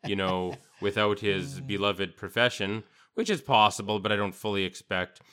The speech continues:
Uh, he's just not gonna give that up. He's gonna just go with the luxury of having had all that,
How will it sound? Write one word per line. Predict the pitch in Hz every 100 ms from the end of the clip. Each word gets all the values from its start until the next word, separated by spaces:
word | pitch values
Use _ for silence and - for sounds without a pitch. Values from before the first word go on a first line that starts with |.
| _ _ -
Uh, | 80
he's | 76 127 123
just | - 92 98
not | 90 78
gonna | 90
give | 80 85
that | 87 80
up. | 73 -
He's | 113 -
gonna | 113 104
just | 95 101 -
go | - 110
with | 113
the | 110
luxury | 104 104 - 107
of | 92
having | 98 90 85
had | 104 110
all | 98 104
that, | 101 95 92